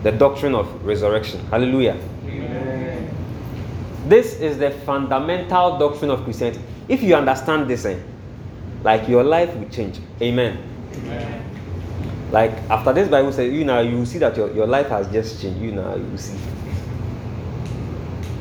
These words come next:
Speaker 1: Because resurrection is the most important thing that every Christian should know. Because that indeed is the,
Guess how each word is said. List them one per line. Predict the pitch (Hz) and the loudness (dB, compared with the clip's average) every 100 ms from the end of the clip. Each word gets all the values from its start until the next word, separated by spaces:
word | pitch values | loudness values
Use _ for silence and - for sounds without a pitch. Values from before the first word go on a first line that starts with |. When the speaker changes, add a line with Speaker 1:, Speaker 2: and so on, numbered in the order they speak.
| - | -6
Speaker 1:
Because | 101 135 131 | 2 2 4
resurrection | 131 151 175 | 2 2 2
is | 202 | 0
the | 139 | 2
most | 117 | 0
important | 113 113 123 127 | -2 -4 -2 -2
thing | 123 110 | -2 -2
that | 110 - - | -2 -4 -2
every | 117 120 | -2 -2
Christian | 110 - 104 | -4 -4 -4
should | - 90 | -4 -4
know. | 90 - - - - - - - - - | -4 -6 -8 -8 -10 -8 -10 -10 -10 -4
Because | - 107 | 2 4
that | 107 151 - | 4 2 0
indeed | 107 120 107 | -4 -2 -4
is | 98 | -2
the, | 92 | -2